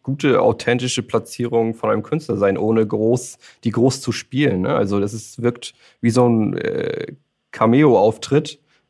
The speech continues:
Wer ihn nicht kennt, bekommt's nicht mit, aber jeder aus der Szene, der ihn erkennt, wird sagen, "Okay, Hut ab, die haben sich was einfallen lassen."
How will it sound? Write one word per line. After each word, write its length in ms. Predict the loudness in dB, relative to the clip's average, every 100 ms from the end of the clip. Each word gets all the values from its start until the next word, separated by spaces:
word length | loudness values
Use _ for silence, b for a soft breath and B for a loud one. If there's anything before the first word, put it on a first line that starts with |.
| -20 -16 -10
Wer 260 | 0 4
ihn 100 | 4
nicht 180 | 2 -2
kennt, 520 | 0 2 2 -2 -12 -14 -10
bekommt's 460 | -8 0 0 0 -4
nicht 180 | -2
mit, 240 | 0 -2 0
aber 240 | 2 2
jeder 400 | 2 2 2 2 0
aus 180 | -2
der 360 | 0 2 2 0 B B -6
Szene, 360 | 0 2 4
der 200 | 4 2
ihn 100 | 2
erkennt, 340 | 0 0 0 0
wird 120 | 0
sagen, 220 | 0 0
"Okay, 240 | -2 -2 0
Hut 160 | 0
ab, 160 | 0 0
die 80 | -2
haben 100 | -4
sich 100 | -6
was 140 | -4
einfallen 300 | -4 -4 -8
lassen." 220 | -8 -12